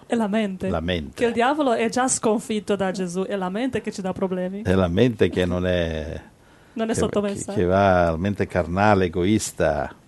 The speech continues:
Speaker 2: fa quello che è logico, quello che è giusto, quello che sembra più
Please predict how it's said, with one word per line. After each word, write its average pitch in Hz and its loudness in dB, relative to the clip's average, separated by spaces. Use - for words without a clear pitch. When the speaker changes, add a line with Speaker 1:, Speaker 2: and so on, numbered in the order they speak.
Speaker 2:
fa - -2
quello 107 6
che - -2
è - 2
logico, 90 0
quello 104 2
che - -6
è 87 -2
giusto, 95 -2
quello 98 -2
che 90 -6
sembra 95 2
più 98 2